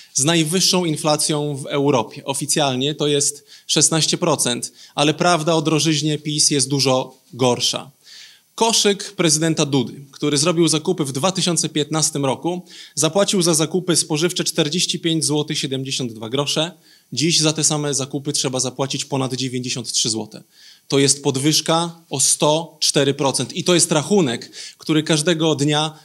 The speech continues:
zwykli Polacy płacą za te nieudolne rządy pisu. Na drożyźnie zwykli Polacy tracą i biednieją, ale są tacy,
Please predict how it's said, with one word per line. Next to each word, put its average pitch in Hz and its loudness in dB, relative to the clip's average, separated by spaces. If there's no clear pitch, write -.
zwykli 175 2
Polacy 147 2
płacą 143 2
za 139 2
te 143 2
nieudolne 135 2
rządy 117 -4
pisu. - -2
Na 160 4
drożyźnie 208 4
zwykli 175 2
Polacy 165 2
tracą 165 0
i 170 0
biednieją, 139 2
ale 135 2
są 151 2
tacy, 156 2